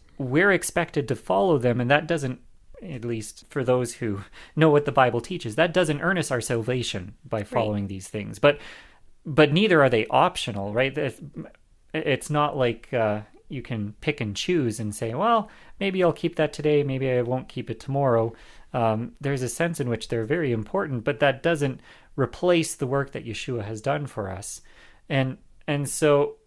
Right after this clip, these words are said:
Speaker 1: why would keeping those things be okay? But suddenly if you start
Speaker 2: Right. And, like,
Speaker 1: keeping,
Speaker 2: and
Speaker 1: if you start keeping kosher and avoiding pork, suddenly you're being legalistic and trying to earn your salvation by doing
Speaker 2: Yeah.
Speaker 1: it.
Speaker 2: And some of those things, some of those heart issues are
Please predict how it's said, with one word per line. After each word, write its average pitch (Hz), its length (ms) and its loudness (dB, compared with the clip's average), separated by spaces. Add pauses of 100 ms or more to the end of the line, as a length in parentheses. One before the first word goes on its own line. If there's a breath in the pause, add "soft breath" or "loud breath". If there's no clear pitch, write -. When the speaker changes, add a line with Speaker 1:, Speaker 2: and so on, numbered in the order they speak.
Speaker 1:
why 156 540 4
would 147 520 2
keeping 160 400 -4
those 165 320 0
things 123 340 -4
be 123 200 -2
okay? 120 400 -2
But 120 180 -2
suddenly 160 460 0
if 135 160 -4
you 135 80 -4
start 131 640 2
Speaker 2:
Right. 226 320 -4
And, 254 120 0
like, 254 140 2
Speaker 1:
keeping, 156 460 6
Speaker 2:
and 156 80 0
Speaker 1:
if 147 120 4
you 160 100 4
start 151 280 6
keeping 131 560 0
kosher 139 760 2
and 135 160 -2
avoiding 123 440 0
pork, 147 360 4
suddenly 147 420 2
you're 123 260 0
being 147 340 2
legalistic 139 640 2
and 120 120 -2
trying 135 260 2
to 123 60 0
earn 131 180 2
your 117 100 2
salvation 127 560 0
by 104 100 -2
doing 156 140 -6
Speaker 2:
Yeah. 277 180 4
Speaker 1:
it. - 60 -8 (100)
Speaker 2:
And 262 180 0
some 294 220 2
of 381 160 -2
those 302 220 -2
things, 240 400 -4
some 285 160 0
of 311 40 4
those 294 200 0
heart 233 260 -2
issues 208 520 -6
are 196 360 -6